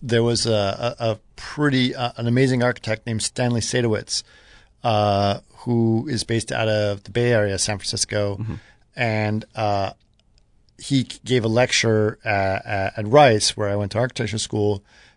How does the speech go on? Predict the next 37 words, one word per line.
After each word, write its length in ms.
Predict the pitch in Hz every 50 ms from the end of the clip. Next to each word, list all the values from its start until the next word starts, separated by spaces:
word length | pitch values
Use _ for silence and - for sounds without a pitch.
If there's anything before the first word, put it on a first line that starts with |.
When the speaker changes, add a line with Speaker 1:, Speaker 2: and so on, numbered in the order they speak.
| _ _ _
Speaker 1:
uh, 340 | - 123 113 107 104 101 101 -
and 200 | - 120 120 113 104
he 140 | 95 117 117
did 380 | 101 120 123 117 113 117 107 -
a 80 | - 120
bunch 420 | 101 - - 117 107 117 113 - -
of 220 | 135 117 90 -
buildings 640 | - 123 120 131 123 120 123 117 113 113 104 - - - -
in 240 | 120 113 107 110
one 140 | 107 107 110
of 100 | 107 104
the 300 | 95 107 107 107 101 98
parks 720 | - - - - 123 113 104 - - - - - - - - _ _ _ _ _ _ _ _ _ _
at, 300 | - 110 101 98 98 - _ -
at, 380 | 110 101 98 95 - - - - _
uh, 540 | - 104 98 95 95 95 92 92 92 90 92 - - _ _ _ _
in 120 | - 117 104
Columbus. 420 | - 113 117 107 98 - - -
So 260 | - - - 110 107
a 100 | 110 -
Speaker 2:
Mm. 80 | - -
Speaker 1:
park, 340 | - 233 226 208 190 - -
uh, 140 | 143 135 139 143
doing 360 | 151 113 98 160 196 208 185
architecture 520 | 175 165 160 - - - 135 - - 139
for 120 | - - 120 107
a 20 |
park 320 | - - - 127 117 -
is 80 | 110 -
kind 160 | - - 117
of 60 | 104
a 80 | 92 92
big 240 | 92 104 104 92 92
deal 260 | 104 104 110 113 110
because 480 | 101 113 104 - - 101 95 92 - - - - - - - _ _ _ _ _ _ _ - -
it's 220 | 151 165 - -
very 400 | - 110 104 113 104 101 101 98